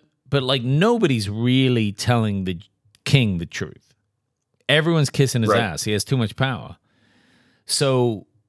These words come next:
Speaker 1: for a king to appo-, eh, you know, appoint a jester that will make jokes at his expense and others, but mostly is, like, awkwardly speaking the truth.
Speaker 2: Right.
Speaker 1: And can't be killed,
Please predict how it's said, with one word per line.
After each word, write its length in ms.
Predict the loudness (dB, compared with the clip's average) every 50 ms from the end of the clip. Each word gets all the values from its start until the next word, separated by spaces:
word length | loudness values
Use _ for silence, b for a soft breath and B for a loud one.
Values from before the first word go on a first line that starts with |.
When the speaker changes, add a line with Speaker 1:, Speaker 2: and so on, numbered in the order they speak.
| -14
Speaker 1:
for 260 | -4 2 2 4 4 2
a 60 | 0
king 500 | -4 -4 -4 -2 -2 0 -2 -2 -4 -6
to 240 | -6 -4 -4 -4 -6
appo-, 440 | -8 -8 -8 -4 -4 -4 -4 -6 _ -10
eh, 180 | -8 -8 -8 -8 -10
you 140 | -6 -6 -4
know, 200 | -4 -4 -6 -6 -4
appoint 420 | 4 4 4 4 4 0 -2 -4 -6
a 100 | -10 -10
jester 560 | -8 -8 -10 -8 -8 -10 -10 -8 -10 -10 -12 _ _ _ _ _ _ _ _ _ _ _ _ _ -8
that 340 | -2 0 0 0 0 -2 _ -8
will 160 | -2 -2 0
make 440 | 2 2 2 2 0 -2 -6 -12 -14 -12 -12 -6
jokes 760 | 0 2 2 2 2 0 -4 -6 -8 -10 -10 -10 -10 -10 -14 _ _ _ _ _ -4
at 260 | -4 -4 -4 -6 -8
his 300 | -6 -4 -2 -2 -2 -2
expense 560 | -4 -6 -8 -8 -6 -4 -4 -4 -4 -6 -6
and 180 | -4 -2 -2 -2
others, 480 | -2 -4 -4 -8 -12 -10 -10 -10 -10 -12 _ _ -2
but 120 | 0 0
mostly 600 | 2 2 2 2 2 2 0 -2 -4 -2 0 0
is, 180 | 0 0 -2 -2
like, 360 | -2 -2 0 -2 -2 -6 -10 b b b b b b b b b b 2
awkwardly 680 | 2 2 2 2 0 0 0 0 2 2 0 0 0 0
speaking 560 | -2 -4 -4 -4 -4 -4 -2 -2 -4 -2 -4
the 100 | -4 -6
truth. 640 | -8 -10 -10 -8 -6 -6 -6 -8 -10 -14 -18 -20 -20 _ _ _ _ _ _ _ _ _ _ _ _ _ _ _ _ _ _ _ _ -4
Speaker 2:
Right. 440 | -2 0 0 0 -2 -8 -14 -20 _ _ -2
Speaker 1:
And 240 | 0 0 0 0 -2
can't 320 | 2 2 4 4 2 0 -4
be 80 | -8 -8
killed, 520 | -6 -4 -4 -4 -4 -6 -12 -16 -20